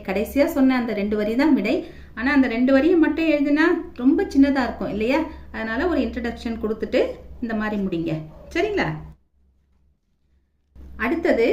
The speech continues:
வேறுபடுத்துக. ஐந்து கேள்விகள் கேட்கப்பட்டிருக்கு. முதல் கேள்வி என்ன? கருவம் மற்றும் மேலோடு. கருவத்தையும் மேலோடையும் நாம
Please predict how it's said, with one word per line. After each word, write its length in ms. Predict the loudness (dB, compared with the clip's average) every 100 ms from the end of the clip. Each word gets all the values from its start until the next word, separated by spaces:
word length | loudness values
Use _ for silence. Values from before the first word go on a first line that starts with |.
| 2
வேறுபடுத்துக. 720 | 2 2 0 -2 -2 -2 -2 -4 -10 -18 -20 -20 -20 -20 -20 -20 -20 -20 -20 -18 -4 2
ஐந்து 180 | 4 4 2
கேள்விகள் 400 | 2 4 4 2
கேட்கப்பட்டிருக்கு. 640 | -2 -4 -6 -6 -4 -2 -2 -2 -8 -4
முதல் 260 | 2 2 4
கேள்வி 220 | 0 0 0
என்ன? 200 | 0 0 -2 -2
கருவம் 400 | 2 4 2 0 0
மற்றும் 340 | 0 -2 -2 0
மேலோடு. 500 | 0 0 -2 0 2 0 -2 -8 -18 -20 -6
கருவத்தையும் 580 | -2 0 0 0 0 2
மேலோடையும் 580 | 2 4 4 2 2 2
நாம 240 | 0 -2